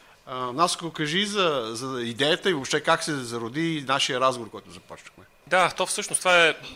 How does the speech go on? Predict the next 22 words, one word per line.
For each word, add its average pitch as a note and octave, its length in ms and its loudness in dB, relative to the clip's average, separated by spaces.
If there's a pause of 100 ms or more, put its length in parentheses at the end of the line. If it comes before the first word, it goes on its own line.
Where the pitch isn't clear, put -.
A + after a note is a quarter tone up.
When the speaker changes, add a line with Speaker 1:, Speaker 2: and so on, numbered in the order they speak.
Speaker 2:
сравнително D3+ 480 -4
стара D#3+ 260 2
идея, C#3+ 220 0
може C#3 220 -6
би C3+ 80 -10
на C3 100 -10
две A#2+ 140 -6
години. C3+ 480 -6
Миналата C3+ 340 -8
година A#2 240 -8
не B2 100 -10
можахме B2 320 -8
да A2+ 80 -8
осъществим. - 580 -6
Speaker 1:
Вече C3 240 2
две D3+ 140 4
години D#3 220 0
е D3 40 0
стара D3+ 240 2
идея, A#2+ 200 -2
така A#2 260 -6
ли? A2 80 -10